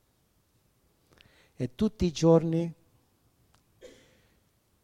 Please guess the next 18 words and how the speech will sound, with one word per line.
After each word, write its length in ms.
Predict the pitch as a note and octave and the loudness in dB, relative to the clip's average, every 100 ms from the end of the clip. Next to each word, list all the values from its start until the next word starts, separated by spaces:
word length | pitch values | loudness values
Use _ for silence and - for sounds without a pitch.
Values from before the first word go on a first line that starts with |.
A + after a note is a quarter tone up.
| _ | _
quella 500 | - C#3+ C#3 C3+ C3 - | -4 0 2 2 -2 -6
mia 240 | B2 B2 | -4 -2
moglie 460 | A#2+ C3+ C#3 C#3 C#3 | 0 0 0 0 -4
pregava 600 | - - A2 G2+ A2 G#2+ | -6 -6 -4 -4 -6 -6
per 220 | - G2+ | -6 -10
quella 300 | - G#2 G#2 | -8 -8 -8
persona, 580 | G#2 G#2 - E2 D2 C#2+ _ _ _ _ _ | -10 -12 -14 -16 -18 -20 _ _ _ _ _
ma 180 | A2 A2+ | -10 -8
non 260 | A2+ A2+ | -6 -6
le 120 | A2 | -4
ha 60 | A2 | -6
detto 440 | G2+ A2+ - - G#2+ | -6 -8 -10 -10 -8
mai, 440 | G2 E2 D#2 E2+ _ _ _ _ _ _ _ _ _ - | -8 -10 -14 -20 _ _ _ _ _ _ _ _ _ -12
"Io 460 | A2+ A#2 A#2 A2 - _ _ _ _ | -6 -4 -4 -6 -14 _ _ _ _
ho 360 | - G#2+ G#2+ - _ _ | -10 -8 -8 -12 _ _
avuto 500 | G#2+ G#2 G#2+ G#2+ - | -16 -12 -10 -10 -8
una 220 | G2+ G2 | -10 -10
recidiva." 760 | G2+ G2+ G2+ G2 E2+ D#2+ D2 - | -10 -10 -12 -14 -14 -16 -16 -20